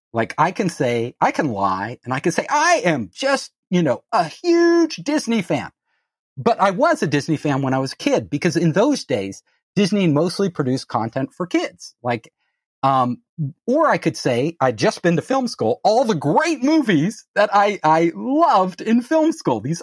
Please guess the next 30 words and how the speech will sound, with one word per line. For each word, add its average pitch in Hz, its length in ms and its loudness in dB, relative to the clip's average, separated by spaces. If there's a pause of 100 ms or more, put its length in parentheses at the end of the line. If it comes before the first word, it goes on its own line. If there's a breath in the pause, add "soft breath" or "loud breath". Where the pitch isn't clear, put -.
artistic 277 720 0
films, 170 520 -2
you 160 100 2
know, 131 140 0
Stanley 143 480 -4
Kubrick, 208 680 0
you 123 120 -2
know, 117 140 0
Fellini, 214 680 0
all 175 160 2
these 165 180 0
amazing 214 460 -2
films. 170 240 -4 (480)
So 214 280 0
I 226 200 2
chose 170 540 0
to 147 80 0
just 139 260 -4
be 123 100 -4
true 196 280 2
to 285 80 2
my 220 160 2
heart 131 340 0
and 143 120 -2
tell 175 200 2
her 196 80 0
the 170 80 0
films 143 340 -2
I 127 80 0
love. 101 200 -4